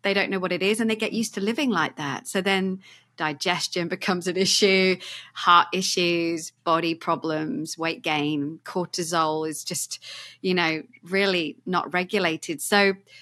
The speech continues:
breathing helps us to get better in our whole body, internal health and our mental health.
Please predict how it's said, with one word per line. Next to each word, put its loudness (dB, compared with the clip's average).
breathing 4
helps -2
us -6
to -4
get -8
better -4
in -2
our 0
whole 0
body, 0
internal -2
health -2
and -2
our 2
mental -4
health. -6